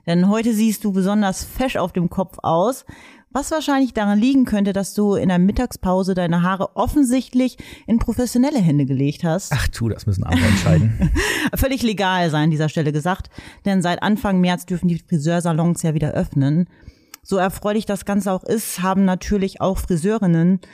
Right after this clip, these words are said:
Speaker 1: aufgrund, äh, der angeordneten Schließung über die letzten Monate enorme Verluste eingefahren.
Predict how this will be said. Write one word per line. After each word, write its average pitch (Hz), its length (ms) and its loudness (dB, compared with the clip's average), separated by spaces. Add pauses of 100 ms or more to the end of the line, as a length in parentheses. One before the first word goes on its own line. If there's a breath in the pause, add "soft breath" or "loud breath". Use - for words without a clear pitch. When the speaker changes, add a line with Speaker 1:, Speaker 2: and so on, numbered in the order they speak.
(320 loud breath)
Speaker 1:
aufgrund, 185 720 0
äh, 165 420 0
der 151 340 -2
angeordneten 160 540 0
Schließung 185 480 0
über 160 140 0
die 160 80 -2
letzten 160 280 -2
Monate 170 460 2 (240 loud breath)
enorme 185 460 2
Verluste 147 380 -4
eingefahren. 143 640 0